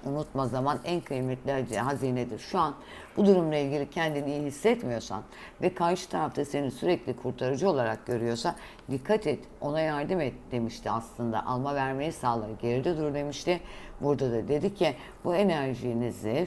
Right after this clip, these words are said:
şu an bu kişi için çok fazla tüketmeyin dedi. Uzaklaşın. Bakın, uzaklaşın. E,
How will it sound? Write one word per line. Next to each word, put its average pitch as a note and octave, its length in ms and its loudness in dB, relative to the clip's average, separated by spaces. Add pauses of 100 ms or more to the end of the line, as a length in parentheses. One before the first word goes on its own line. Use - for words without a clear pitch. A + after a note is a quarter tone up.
(140)
şu C4 80 0
an G3 200 2
bu G3 60 -2
kişi F#3+ 300 -4
için F#3+ 240 -2
çok F3+ 240 0
fazla D#3 300 2
tüketmeyin A2 640 -4
dedi. A2 260 -2
Uzaklaşın. D#3 760 0 (460)
Bakın, C#3+ 320 0
uzaklaşın. D#3 720 0 (400)
E, C#3 140 2